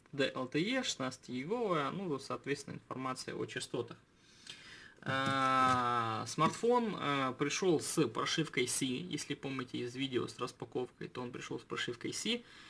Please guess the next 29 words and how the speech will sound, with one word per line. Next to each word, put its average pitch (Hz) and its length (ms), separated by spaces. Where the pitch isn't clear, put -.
э, 135 120
которую 170 420
я, 117 720
э, - 60
из, - 100
после 165 340
к-, 175 120
распаковки 151 640
из - 100
коробочки 269 520
я 196 180
обновил 143 400
смартфон, 123 440
то 117 160
есть 113 140
залил 139 280
сюда - 200
прошивочку - 720
А. 123 220
В - 120
той 196 160
прошивке 156 540
А, 156 120
которая 123 380
здесь - 180
стояла, 208 440
был 151 260
русский 143 340
язык. 117 340